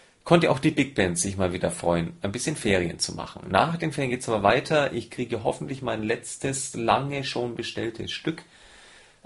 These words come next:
auf das dieses bis zum Sommerkonzert auch noch eingetrichtert werden möge. Aber ich bin da ganz positiv gestimmt. Die Big Band packt das auf jeden Fall.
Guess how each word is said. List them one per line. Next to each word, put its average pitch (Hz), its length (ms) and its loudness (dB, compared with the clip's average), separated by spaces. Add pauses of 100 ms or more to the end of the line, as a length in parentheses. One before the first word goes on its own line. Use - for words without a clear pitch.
auf 120 220 4
das 120 300 2
dieses 135 540 0
bis - 340 -4
zum 107 180 -4
Sommerkonzert 101 760 0
auch 117 260 6
noch 139 180 0
eingetrichtert 131 800 -2
werden 123 240 0
möge. 175 560 4
Aber 104 480 6
ich 110 180 -4
bin 107 140 -2
da 95 80 2
ganz 85 180 -4
positiv 87 580 -4
gestimmt. - 580 -2
Die 101 120 0
Big 90 240 -6
Band - 200 -8
packt - 280 -8
das - 340 -8
auf 98 220 -8
jeden 98 240 -6
Fall. - 240 -10